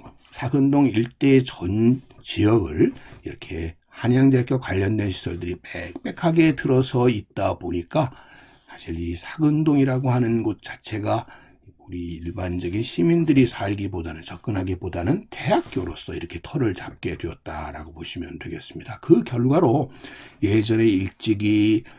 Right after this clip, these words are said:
살고지벌에 마조단이 있었던 곳, 또 미나리꽝이 있었던 곳, 혹은 판자촌,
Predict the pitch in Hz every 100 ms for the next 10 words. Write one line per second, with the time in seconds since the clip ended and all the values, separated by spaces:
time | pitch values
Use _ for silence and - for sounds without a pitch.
0 | - - _ _ - 117 120 117 110 -
1 | 107 95 98 95 90 85 - - 170 175
2 | 160 127 - 104 - 95 87 120 - -
3 | - _ 151 131 104 104 143 277 - 139
4 | 117 92 85 87 - 95 92 160 - _
5 | - _ 135 123 117 113 - 117 127 123
6 | - - 87